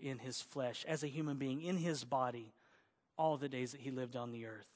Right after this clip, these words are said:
Well, the writer of Hebrews says he offered up prayers and supplications. Now, this has to be speaking about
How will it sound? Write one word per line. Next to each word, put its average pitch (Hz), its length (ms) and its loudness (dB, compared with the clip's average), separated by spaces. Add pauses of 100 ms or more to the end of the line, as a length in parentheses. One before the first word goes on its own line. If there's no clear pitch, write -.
Well, 139 200 2
the 135 120 0
writer 156 280 6
of 139 100 0
Hebrews 156 360 2
says 151 280 4
he 160 120 -2
offered 147 380 4
up 143 140 0
prayers 160 720 2
and 143 180 -2
supplications. - 1200 -4 (260)
Now, 175 300 6 (220)
this 214 280 10 (100)
has 285 380 12
to 254 100 4
be 220 120 6
speaking 214 560 6
about 170 300 12